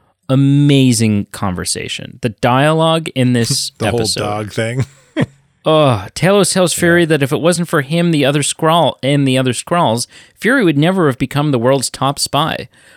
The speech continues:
Speaker 1: Once again, the chemistry between the two characters is a delight as they bicker like old friends. They reach Bob's house and infiltrate it, with Talos going ahead and Fury killing some Skrull guards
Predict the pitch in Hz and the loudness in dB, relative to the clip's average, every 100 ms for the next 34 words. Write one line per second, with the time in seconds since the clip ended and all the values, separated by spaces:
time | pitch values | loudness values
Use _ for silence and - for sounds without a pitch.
0 | _ 113 107 107 165 170 160 151 - 175 | _ -6 -4 -2 0 0 0 -2 -2 -2
1 | 185 - 139 131 - 135 123 - 143 - | -2 -2 -4 -4 -2 -2 -2 -2 -4 -2
2 | 123 110 - 113 - - 123 - - 113 | -2 -2 -2 -4 -4 -4 -4 -4 -4 -4
3 | 113 101 113 180 139 92 - - _ _ | -2 -4 -2 -2 -2 -4 -8 -20 _ _
4 | _ _ _ _ _ _ - 127 110 107 | _ _ _ _ _ _ -4 -2 0 0
5 | 113 - 110 98 95 92 92 107 95 - | -2 -2 -2 0 -2 -4 -4 -4 -4 -6
6 | - _ _ _ 123 135 165 - 160 143 | -14 _ _ _ 0 2 2 0 0 0
7 | 131 - - 165 143 - - - _ _ | 0 -6 -2 0 0 0 -4 -8 _ _
8 | - 123 - 196 240 - - - 90 - | -2 -2 -2 -4 -2 -4 -6 -8 -8 -10
9 | - _ _ _ 120 110 143 185 160 160 | -18 _ _ _ -10 -6 -2 2 2 2
10 | - - 139 113 131 160 180 151 135 120 | -2 -8 -10 -2 0 2 0 0 0 0
11 | - 113 110 - 131 160 156 135 131 123 | -2 -4 -6 -4 -2 -2 -2 -4 -2 -2
12 | 127 120 - 113 101 147 135 113 104 | -4 -4 -2 -2 0 0 0 0 -4